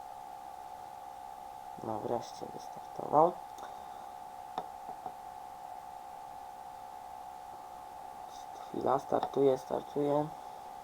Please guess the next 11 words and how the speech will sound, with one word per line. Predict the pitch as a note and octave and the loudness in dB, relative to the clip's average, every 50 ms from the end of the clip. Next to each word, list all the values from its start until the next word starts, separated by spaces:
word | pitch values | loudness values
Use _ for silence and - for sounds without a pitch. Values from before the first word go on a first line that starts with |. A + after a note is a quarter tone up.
| - - - | -8 2 4
O, | A2 G#2 | 4 4
widzicie, | G#2 G#2+ G#2 - - - - A#2 | 4 2 -2 -4 -4 0 2 2
tutaj | - - C#3+ - D3 C#3 | 4 4 10 12 12 12
mamy | C3+ C3+ B2 B2+ B2+ B2 B2 B2+ C#3+ - - - - - - - - - - - - | 12 12 10 10 10 8 4 2 0 -2 -10 -10 -8 -8 -8 -8 -8 -8 -10 -10 -8
swoje | - - - - - - D#3 E3 D#3+ D#3 D3+ | -6 -6 -6 4 12 12 12 12 12 12 12
gry | C#3+ C#3+ D3 D3 C3+ | 12 12 12 12 12
dodajemy. | A#2+ A#2+ A2 A2+ A2+ G#2+ G#2+ G#2+ A2 G#2+ G#2+ G#2+ G#2+ A2 - - | 12 12 12 12 12 12 12 8 6 4 4 4 4 2 6 8
Gry | D3 D#3 E3+ | 10 12 12
dodajemy | E3 E3 E3 D3+ D3 D3 D3+ D3+ D3+ D3 D3 D3 D3 C#3+ | 12 12 12 12 12 12 12 12 12 12 12 12 8 8
na | C#3+ C#3 C#3 | 8 8 6
przykład, | C3+ - - - - - - C3+ C3+ C3 - | 6 4 -4 -6 -2 8 12 12 12 12 12